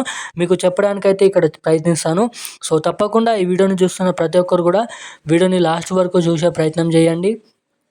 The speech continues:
అదేవిధంగా వీడియోని చాలామంది చూస్తున్నారు కానీ అసలు వీడియోని లైక్ చేయడం లేదు. తప్పకుండా ఈ వీడియోని లైక్ చేసి మన ఛానల్ని సబ్స్క్రైబ్ చేసుకోండి. అలాగే పక్కనే ఉన్నటువంటి బెల్ ఐకాన్ కూడా యాక్టివేట్లో పెట్టుకున్నట్లయితే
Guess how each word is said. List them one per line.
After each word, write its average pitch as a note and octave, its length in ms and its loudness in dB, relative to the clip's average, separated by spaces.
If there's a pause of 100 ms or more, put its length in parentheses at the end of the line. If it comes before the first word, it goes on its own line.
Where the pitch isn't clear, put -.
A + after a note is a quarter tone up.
(200)
అదేవిధంగా G3+ 540 2 (440)
వీడియోని G3+ 320 2
చాలామంది G3 520 -2
చూస్తున్నారు F3+ 500 -2
కానీ F#3 160 0
అసలు E3+ 240 -4
వీడియోని E3 280 2
లైక్ D#3 240 0
చేయడం E3+ 260 0
లేదు. E3 240 2 (380)
తప్పకుండా G3 480 0
ఈ F3+ 80 0
వీడియోని E3+ 320 -2
లైక్ E3 280 -2
చేసి G3 320 0 (480)
మన D#3+ 180 0
ఛానల్ని E3+ 440 -4
సబ్స్క్రైబ్ F#3 480 -2
చేసుకోండి. G3 440 0 (440)
అలాగే G3+ 340 2
పక్కనే G#3 440 -2
ఉన్నటువంటి F#3 500 0
బెల్ E3 260 2
ఐకాన్ F3+ 300 0
కూడా F3+ 140 -2
యాక్టివేట్లో E3 480 0
పెట్టుకున్నట్లయితే E3+ 840 0